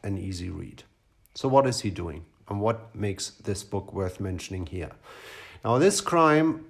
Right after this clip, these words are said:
we are talking about took place more than forty years ago. And a lot has been written, has been said,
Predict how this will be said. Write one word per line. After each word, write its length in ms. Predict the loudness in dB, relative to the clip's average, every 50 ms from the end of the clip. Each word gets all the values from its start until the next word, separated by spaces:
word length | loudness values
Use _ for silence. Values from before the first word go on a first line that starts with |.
| -12
we 300 | -4 0 2 4 6 6
are 340 | 6 8 6 6 4 2 -2
talking 400 | -2 0 2 2 2 0 -2 0
about 420 | 0 2 4 6 6 6 4 0 0
took 260 | -2 -2 -2 -2 -2
place 380 | -2 0 0 0 0 -2 -2 0
more 220 | 2 2 2 2
than 200 | 2 2 0 0
forty 340 | -2 -4 -4 -4 -2 -2 -4
years 320 | -4 -6 -6 -6 -6 -8
ago. 260 | -8 -10 -12 -12 -14 -16 -20 _ _ _ _ _ _ _ _ _ _ _ _ _ _ _ -20 -20 -20 _ _
And 320 | 0 2 4 4 4 2 0
a 60 | -2
lot 240 | 2 6 6 6 6
has 240 | 6 2 0 -2 -2
been 320 | -4 -4 -4 -4 -4 -6 -8 -2
written, 580 | 2 2 2 2 2 0 -2 -2 -2 -2 -4 -4 -4
has 160 | -6 -6 -6
been 200 | -6 -6 -6 -4
said, 440 | -4 -2 0 2 2 2 0 -2